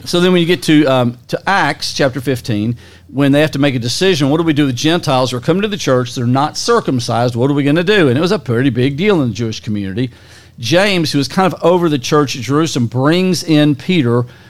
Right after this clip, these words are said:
brings in Paul and Barnabas. Paul and Barnabas talked about all the miracles God had done in the Gentiles. And Peter explained how God had chosen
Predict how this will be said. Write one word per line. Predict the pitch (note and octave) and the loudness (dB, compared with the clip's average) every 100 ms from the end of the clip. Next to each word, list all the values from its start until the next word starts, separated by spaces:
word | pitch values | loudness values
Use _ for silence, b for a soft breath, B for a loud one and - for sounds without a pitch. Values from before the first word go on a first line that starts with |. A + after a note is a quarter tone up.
| B | B
brings | A2+ A2+ D#3 E3 D3+ | -8 -2 2 2 2
in | C#3+ C#3 | 2 2
Paul | C3 C3+ B2+ | 2 2 2
and | A#2 | 2
Barnabas. | D3 D3 B2 B2 | 2 2 0 -2
Paul | - B2+ B2+ | -2 -2 0
and | A#2+ | 0
Barnabas | A2+ A#2 | 0 -2
talked | - A#2 A2+ | -4 -4 -2
about | A#2+ G#2+ | -4 -4
all | G#2+ | -4
the | G2+ | -4
miracles | A2 A2 G#2 | -6 -6 -10
God | A2 G#2+ | -8 -8
had | G2+ | -6
done | G#2+ | -6
in | G2+ | -6
the | |
Gentiles. | F#2 C3 C3+ A#2 G#2 A#2 - B B B B | -4 -2 -2 -2 -6 -8 -10 B B B B
And | B2+ A#2 | -2 -2
Peter | - E3 D#3+ | 0 0 0
explained | B2+ - A#2 A#2+ C3 | -2 -4 -4 -2 0
how | B2 | 0
God | B2 A2 A#2 | -2 -4 -4
had | A#2+ | -4
chosen | A#2 A2+ A2 G2 A#2 | -6 -6 -6 -4 -4